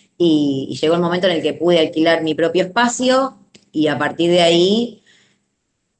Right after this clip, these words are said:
ya todo empezó a crecer más rápido, porque al,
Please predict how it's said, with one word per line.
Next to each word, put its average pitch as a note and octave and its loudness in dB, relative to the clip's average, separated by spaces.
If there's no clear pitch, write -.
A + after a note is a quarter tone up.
ya E3 0
todo F#3+ 2
empezó F3 -2
a E3 0
crecer D#3+ -2
más D#3 -4
rápido, E3 -2
porque C#3 -4
al, C#3+ -4